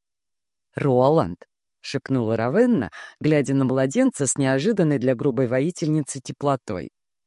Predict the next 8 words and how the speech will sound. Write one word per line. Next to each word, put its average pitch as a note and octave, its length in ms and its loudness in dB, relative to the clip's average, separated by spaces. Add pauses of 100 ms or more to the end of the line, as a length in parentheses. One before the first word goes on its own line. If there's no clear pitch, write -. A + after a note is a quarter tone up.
(520)
Она D#3 220 0
сказала, D#3 480 0
что - 180 -4
другого F#3 460 2
имени G3 400 4
нет. G#2 320 -2 (460)
Его D3 420 2
зовут F3 480 2